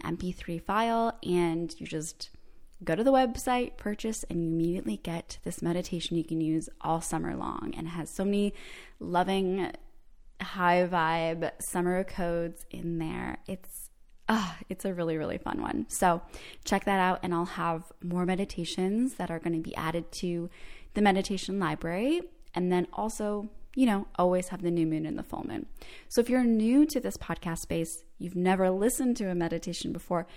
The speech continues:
go check one out. Go see if you like the style. Go see if you vibe with it. And yeah, and then go from there.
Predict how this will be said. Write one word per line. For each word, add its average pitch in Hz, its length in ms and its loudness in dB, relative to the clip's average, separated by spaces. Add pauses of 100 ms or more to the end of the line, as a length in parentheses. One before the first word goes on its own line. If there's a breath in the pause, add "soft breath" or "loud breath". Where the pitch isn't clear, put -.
(340 loud breath)
go 208 140 2
check 311 260 0
one 285 140 4
out. - 260 0
Go 214 140 -2
see 226 200 -4
if 226 140 -4
you 226 60 2
like 208 180 -2
the 214 80 -8
style. 190 560 2
Go 190 160 -4
see 190 240 -6
if 190 140 -4
you 190 100 -2
vibe 175 340 -2
with 180 200 -4
it. 180 320 -2
And 165 500 0 (720 loud breath)
yeah, 359 260 2
and 185 160 4
then 196 160 4
go 196 140 2
from 202 220 -4
there. 202 360 2